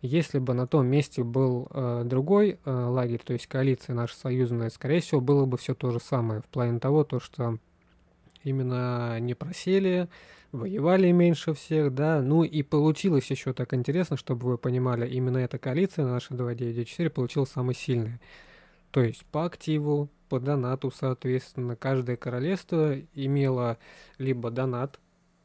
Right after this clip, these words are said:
жёсткий на аккаунтах, жёсткие аккаунты, соответственно, либо актив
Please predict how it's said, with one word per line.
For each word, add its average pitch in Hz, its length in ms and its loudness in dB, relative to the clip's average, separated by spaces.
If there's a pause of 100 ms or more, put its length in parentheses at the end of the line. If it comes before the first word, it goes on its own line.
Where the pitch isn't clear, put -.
(240)
жёсткий 135 500 -2
на 139 140 0
аккаунтах, 135 560 -2
жёсткие 135 400 -4
аккаунты, 135 480 -4
соответственно, 131 720 -6
либо 135 420 -4
актив 127 340 -8